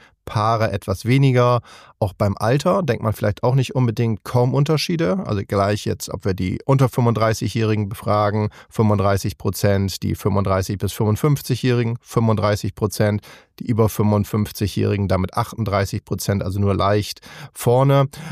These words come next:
Was noch auffällig ist, deutlich eher Bewohner aus Ostdeutschland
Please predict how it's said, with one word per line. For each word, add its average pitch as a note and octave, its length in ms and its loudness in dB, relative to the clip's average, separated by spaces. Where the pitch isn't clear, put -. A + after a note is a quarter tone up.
Was C3+ 220 2
noch C3+ 220 0
auffällig A#2 420 0
ist, - 380 -2
deutlich B2+ 600 0
eher A#2 240 2
Bewohner G#2+ 640 2
aus F#2 400 0
Ostdeutschland B2 960 0